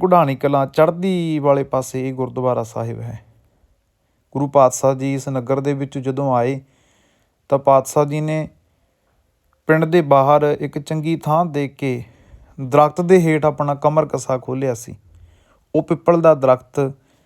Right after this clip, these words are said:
ਆਪ ਜੀ ਨੂੰ ਵੀਡੀਓ ਵਿੱਚ ਦਰਸ਼ਨ ਕਰਾਉਂਦੇ ਹਾਂ। ਅੱਜ ਵੀ ਇਸ ਗੁਰਦੁਆਰਾ ਸਾਹਿਬ ਦੇ ਵਿੱਚ ਮੌਜੂਦ ਹੈ। ਇਸ ਸਥਾਨ 'ਤੇ ਪਾਤਸ਼ਾਹ ਜੀ ਨੇ ਦਮ ਲਿਆ। ਇਸ ਸਥਾਨ 'ਤੇ ਇੱਕ ਸਾਧੂ ਤਪਸਵੀ ਰਹਿੰਦਾ ਸੀ,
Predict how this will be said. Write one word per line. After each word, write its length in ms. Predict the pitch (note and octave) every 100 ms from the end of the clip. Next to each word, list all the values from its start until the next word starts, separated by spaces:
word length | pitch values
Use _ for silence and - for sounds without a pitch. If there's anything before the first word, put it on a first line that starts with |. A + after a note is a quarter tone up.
| _ _ _ _ _ _ _ _ _ _ _
ਆਪ 180 | B2+ B2
ਜੀ 120 | B2+
ਨੂੰ 140 | C#3 C3
ਵੀਡੀਓ 260 | C3 D3
ਵਿੱਚ 160 | D3+ C#3+
ਦਰਸ਼ਨ 420 | B2+ B2+ - C#3
ਕਰਾਉਂਦੇ 400 | C#3 B2+ B2 C3+
ਹਾਂ। 160 | C#3 C3
ਅੱਜ 160 | C3
ਵੀ 160 | D#3+ F3+
ਇਸ 120 | F3
ਗੁਰਦੁਆਰਾ 560 | D#3+ C#3+ C3 C#3 C3+ C3+
ਸਾਹਿਬ 320 | - B2+ B2+
ਦੇ 140 | B2
ਵਿੱਚ 260 | B2 A#2 B2
ਮੌਜੂਦ 340 | A#2+ A#2 A#2
ਹੈ। 140 | A2+ G2 _ _ _ _ _ _ _ _ _ _ _ _ _ _ -
ਇਸ 220 | C#3+ C#3
ਸਥਾਨ 380 | E3+ - C3+ B2+
'ਤੇ 120 | B2+
ਪਾਤਸ਼ਾਹ 440 | B2+ B2 A#2 - B2
ਜੀ 100 | B2
ਨੇ 100 | B2+
ਦਮ 280 | A#2 A#2
ਲਿਆ। 300 | B2 A#2+ A2+ C#3 _ _ _ _ _ _ _ _ B3 A3+ A3+ G3+ _ _ _ _ _ - -
ਇਸ 220 | D3+ D#3
ਸਥਾਨ 440 | G3 F#3 - D#3+ D#3+
'ਤੇ 440 | - D#3+ D#3+ D#3
ਇੱਕ 360 | - C#3+ - D3+
ਸਾਧੂ 420 | - C3 C3 D#3+
ਤਪਸਵੀ 520 | - C3+ C#3 D3+ D#3
ਰਹਿੰਦਾ 300 | C3+ B2+ C#3+
ਸੀ, 260 | D3 - B2+